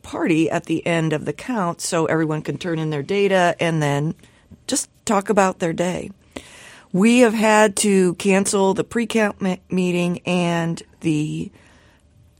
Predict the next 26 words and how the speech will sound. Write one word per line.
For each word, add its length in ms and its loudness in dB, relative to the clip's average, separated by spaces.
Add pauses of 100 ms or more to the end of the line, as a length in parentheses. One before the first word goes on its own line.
(120)
party 460 4 (720)
because 340 2
of 100 -4
covid. 480 -4 (120)
Um, 480 -6 (880)
Audubon's 420 4
pretty 500 2
strict 440 0
and 140 -2
pretty 220 -6
clear 360 -4 (600)
on 460 -4 (800)
what 560 2
they 220 2
are 200 -2
allowing. 640 -6 (560)
And 360 6
they 140 8
said, 280 2
"You 100 2
need 280 2
to 80 0
follow 960 4 (760)
your 280 8
local 420 6
guidelines." 880 -2